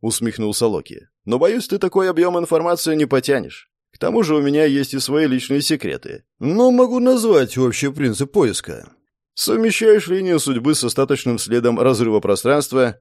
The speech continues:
а после ищешь наиболее подходящие варианты. Когда же находишь такие, то опять-таки с помощью линии судьбы проигрываешь варианты проверки той или иной версии. В итоге получаешь верный результат". "То есть ты сам смог так быстро проверить столь огромное количество вариантов?"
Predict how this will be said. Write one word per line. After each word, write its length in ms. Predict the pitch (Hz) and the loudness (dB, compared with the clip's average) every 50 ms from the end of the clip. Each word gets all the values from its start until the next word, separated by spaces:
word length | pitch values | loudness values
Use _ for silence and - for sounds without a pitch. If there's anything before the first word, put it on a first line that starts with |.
| _ _ | _ _
а 120 | 107 127 | -4 -2
после 340 | - 202 226 208 - 202 190 | 2 2 2 2 0 -2 -4
ищешь 420 | - 147 170 175 - 185 180 - | -2 -4 -6 -6 -6 -6 -6 -4
наиболее 460 | 127 123 117 107 95 127 160 185 185 | 0 0 0 2 2 2 2 2 2
подходящие 560 | - 143 135 - 139 135 151 160 151 - 156 151 | 2 0 0 0 0 0 0 -2 -2 -2 0 0
варианты. 500 | 160 165 175 165 143 - 69 62 - - _ _ _ _ _ _ | 2 2 2 0 -2 -6 -10 -14 -16 -18 _ _ _ _ _ _
Когда 300 | - 139 117 113 156 156 | -2 -2 0 2 0 0
же 120 | 139 123 | 0 -2
находишь 420 | 120 120 117 - 214 180 143 113 | -2 -2 0 0 0 0 0 -2
такие, 420 | - 107 98 - 104 107 104 - - _ _ - | -2 -4 -6 -4 -4 -2 -2 -2 -4 _ _ -2
то 120 | 120 117 | 2 2
опять-таки 560 | 107 95 - - 160 175 - 127 113 - 101 | 2 2 2 2 0 2 0 -4 -6 -6 -8
с 60 | - | -6
помощью 440 | - - 113 110 110 104 - 117 120 - | -4 -2 -2 -2 -2 -4 -4 -6 -6 -4
линии 300 | 127 123 120 113 104 101 | -4 -4 -2 -2 -2 -4
судьбы 500 | 95 - 110 104 95 98 147 165 147 127 - _ _ _ | -4 -6 -6 -8 -4 -2 0 0 0 -2 -6 _ _ _
проигрываешь 640 | - 220 220 233 233 208 208 208 190 185 170 - | 2 4 4 4 4 4 4 4 4 4 2 2
варианты 380 | 131 143 143 147 165 170 - 165 | 2 2 4 4 2 2 0 -4
проверки 500 | 120 - 117 110 113 139 156 - - 139 | -2 0 2 2 2 2 0 0 -4 -6
той 240 | - - 113 135 139 | -4 0 0 0 0
или 280 | - 175 151 139 135 | 0 0 2 2 2
иной 200 | 131 135 151 165 | 2 2 2 2
версии. 440 | 170 196 170 - - - 60 - - _ _ _ | 2 2 0 0 -6 -12 -16 -20 -20 _ _ _
В 180 | - 135 127 131 | -4 -2 0 0
итоге 300 | 123 - 127 151 170 175 | 0 0 -2 -2 -2 -4
получаешь 540 | - 101 98 95 92 - 107 117 143 170 123 | -4 -4 -4 -4 -2 0 0 2 2 0 0
верный 340 | 101 104 98 101 117 127 135 | -2 -2 0 0 2 2 0
результат". 480 | 147 139 156 170 175 - 202 - - _ _ _ _ _ _ _ _ _ _ - | 0 0 0 0 2 0 0 0 -4 _ _ _ _ _ _ _ _ _ _ -4
"То 180 | 120 123 135 | 0 2 2
есть 240 | 139 135 123 - - | 4 2 2 0 -2
ты 140 | - 147 135 | -2 0 0
сам 340 | 120 - - 143 160 165 147 | 0 0 2 2 2 2 2
смог 360 | - - 120 123 139 139 - | 0 0 2 2 0 0 0
так 240 | - 135 127 104 78 | 0 0 0 2 2
быстро 360 | 87 151 175 - - 139 131 | 0 -2 0 0 0 -2 -2
проверить 520 | - - 135 123 95 113 156 160 156 127 | 0 0 -2 0 0 0 0 0 0 -2
столь 200 | - - 135 131 | -2 -2 -2 0
огромное 520 | - 147 120 110 117 135 170 190 185 175 - | 0 -2 -2 0 2 2 2 0 -2 -2 -2
количество 520 | - 117 131 190 185 208 202 - 185 143 | 0 0 0 -2 -2 -6 -4 0 0 2
вариантов?" 680 | 98 123 117 117 143 202 233 226 - 240 - - - | 2 2 2 2 2 2 2 2 0 -2 -4 -4 -10